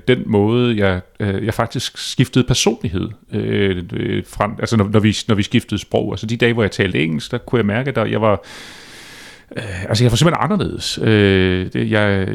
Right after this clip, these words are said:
jeg, jeg faldt i snak med folk. Øh, jeg var, nu ved jeg, du beskæftiger dig meget med, med, øh, introverte og er sådan ekspert på det område. Øh, og, og man kan vel sige, at jeg var... Øh, ikke at jeg... Nej, nu skal jeg passe på med definitionerne her, men jeg var i hvert fald mere sådan... Jeg kom, jeg faldt i snak med folk, der var sådan...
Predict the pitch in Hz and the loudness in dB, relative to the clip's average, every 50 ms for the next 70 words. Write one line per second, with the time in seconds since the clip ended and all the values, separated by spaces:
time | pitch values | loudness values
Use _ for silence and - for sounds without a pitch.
0 | 104 107 113 - - 113 - - 123 117 104 120 - - - - 120 147 - - | -2 -4 -4 -2 -2 -4 -2 0 -2 -2 -2 -4 -4 -4 -2 -2 -2 -2 -4 -6
1 | - 135 113 - - - 135 147 - - - _ - - - - - 120 117 110 | -4 -4 -4 -2 -2 -2 -2 -2 -4 -6 -10 _ -18 -18 -14 -6 -2 0 2 2
2 | 107 104 101 101 98 98 98 95 95 101 104 107 107 104 101 117 127 120 123 120 | 2 2 2 2 0 0 0 0 0 0 0 0 2 2 2 2 4 4 4 4
3 | 113 - 117 113 104 - - - - 123 - 113 104 98 92 95 98 101 107 107 | 2 2 0 -2 -2 -4 -8 -4 -2 -2 0 2 0 0 2 2 2 2 4 2
4 | 101 90 87 92 98 90 87 87 87 87 87 90 87 87 85 87 90 95 - - | 2 2 0 -2 -2 -2 -2 -2 -2 -2 -2 -2 -2 -2 -2 -2 -2 -2 2 2
5 | 156 175 - 175 135 113 104 104 - - 107 98 92 92 92 92 95 - 123 113 | 2 4 2 0 0 0 0 -2 -2 -2 0 2 2 2 2 2 0 0 0 0
6 | 104 98 98 - 117 - - - 117 113 - - 123 104 123 123 120 113 110 120 | 0 0 0 -2 -4 -2 0 0 0 0 2 0 -2 0 2 2 2 2 0 0
7 | 123 113 98 95 92 95 - 113 107 98 95 95 87 90 92 92 - - 107 101 | 0 0 0 -2 -2 -2 0 2 2 2 2 0 0 -2 -4 -4 -2 -2 -4 -4
8 | 104 - 110 101 110 - 123 117 107 98 - - 147 147 147 139 123 110 101 107 | -2 -2 0 0 2 2 2 0 0 0 0 -2 0 0 2 2 2 2 4 2
9 | 98 92 92 - - - 113 110 107 113 110 - 92 - - 156 190 220 165 107 | 0 0 -2 -10 -12 -8 -8 -6 -6 -8 -8 -10 -10 -4 -4 -2 -2 0 0 -2
10 | 85 - - - _ - - - - - - 120 90 - 110 - 101 98 - - | -2 -4 -14 -20 _ -14 -8 -6 -6 -4 -4 -4 0 0 0 0 0 -2 0 0
11 | 113 98 - - 113 98 110 104 95 - - 117 107 101 92 82 85 85 90 107 | 2 2 2 0 0 0 0 0 0 0 -2 -2 -2 -2 -2 -2 -2 0 2 4
12 | 113 123 131 135 135 117 135 131 147 165 180 190 180 - - 143 - 135 131 - | 4 4 4 4 2 2 0 -2 0 2 2 2 2 0 -4 -6 -4 -4 -2 -2
13 | - 143 - 156 - - 139 123 117 - - - 156 190 - 160 - - 123 117 | -2 -2 -2 -2 0 0 0 -2 -2 -4 -2 -2 -2 -2 -2 -6 -2 -2 -2 0
14 | - 123 110 117 - - 110 117 120 113 107 | 0 0 0 -2 -4 -6 -2 0 0 0 0